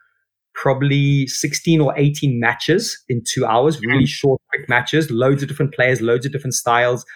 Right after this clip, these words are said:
Speaker 1: There is a section in there that they all perform a trick shot, and the, the highest voted trick shot gets five bonus points. So
Speaker 2: Yeah.
Speaker 1: for me,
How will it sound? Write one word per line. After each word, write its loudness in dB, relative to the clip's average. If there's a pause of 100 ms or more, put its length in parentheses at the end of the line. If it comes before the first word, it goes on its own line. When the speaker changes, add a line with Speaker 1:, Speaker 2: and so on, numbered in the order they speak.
(360)
Speaker 1:
There 0
is 0
a -2
section -2
in 4
there 2
that 0 (140)
they 2
all 2
perform -2
a -6
trick -4
shot, -2 (120)
and 0
the, 2
the -4
highest 0
voted -4
trick -2
shot -4
gets -2
five 0
bonus 0
points. -2 (320)
So 2
Speaker 2:
Yeah. 0
Speaker 1:
for 2
me, 2